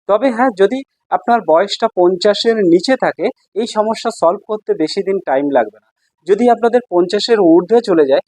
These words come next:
তাহলে এই সমস্যা কিন্তু সলভ করতে গেলে অনেকটা সময় লাগবে। একটু ধৈর্য ধরে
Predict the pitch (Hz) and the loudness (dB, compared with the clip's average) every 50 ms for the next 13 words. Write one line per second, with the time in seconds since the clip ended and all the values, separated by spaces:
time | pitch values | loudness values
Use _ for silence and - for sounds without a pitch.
0 | _ _ _ - 185 196 214 226 226 226 220 - - 180 180 185 196 - 214 202 | _ _ _ -2 0 0 2 2 2 0 0 0 0 0 0 0 -2 -4 -4 -2
1 | 208 208 202 208 - - 151 151 156 _ - - - - 170 165 190 220 208 135 | -2 -2 -4 -4 -4 -2 -4 -4 -4 _ -12 -14 -10 -8 -8 -6 -4 -4 -4 -4
2 | 123 131 151 170 _ - 160 - - 127 120 117 113 110 104 104 _ _ _ _ | -4 -4 -6 -6 _ -8 -12 -10 -12 -16 -12 -12 -10 -10 -10 -12 _ _ _ _
3 | _ - 226 175 151 156 165 170 165 190 180 - 185 185 | _ -16 -12 -6 -2 0 0 0 0 -2 -4 -4 -2 -2